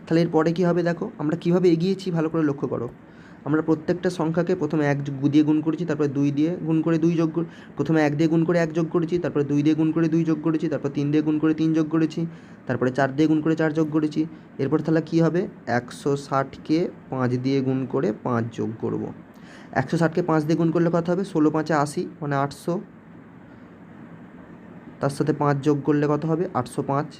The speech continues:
তাহলে উত্তর হয়ে যাবে আটশো পাঁচ। একশো ষাট গুণিত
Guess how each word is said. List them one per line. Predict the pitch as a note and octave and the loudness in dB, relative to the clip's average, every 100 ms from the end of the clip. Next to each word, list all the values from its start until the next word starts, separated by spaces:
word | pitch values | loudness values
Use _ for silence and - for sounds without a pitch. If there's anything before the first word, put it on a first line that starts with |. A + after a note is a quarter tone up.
| - - - - - - - - | -20 -20 -20 -20 -20 -20 -20 -10
তাহলে | - C3+ | -4 0
উত্তর | B2+ - D3 | 0 0 2
হয়ে | C#3+ | 4
যাবে | C#3 - - - | 2 0 -4 -4
আটশো | A#2+ A#2+ C#3 A#2+ | -4 -2 -4 -2
পাঁচ। | A2 - B2 | -6 -4 -4
একশো | B2 D3+ | -4 -4
ষাট | D3 D3 D#3 | 0 2 2
গুণিত | E3 | 2